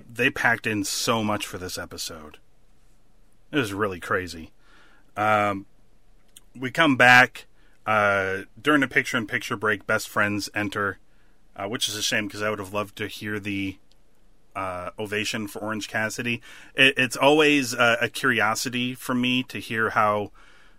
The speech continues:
uh, how people <laughs> react to Orange Cassidy, but,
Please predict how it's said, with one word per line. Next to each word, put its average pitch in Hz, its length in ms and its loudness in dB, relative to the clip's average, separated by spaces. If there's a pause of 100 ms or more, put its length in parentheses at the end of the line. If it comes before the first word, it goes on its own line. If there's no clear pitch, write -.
(140)
uh, 101 360 4
how 117 140 0
people 110 320 -2
<laughs> 107 80 2
react - 280 2
to - 160 -6
Orange 120 320 0
Cassidy, 113 520 -2
but, 98 340 -4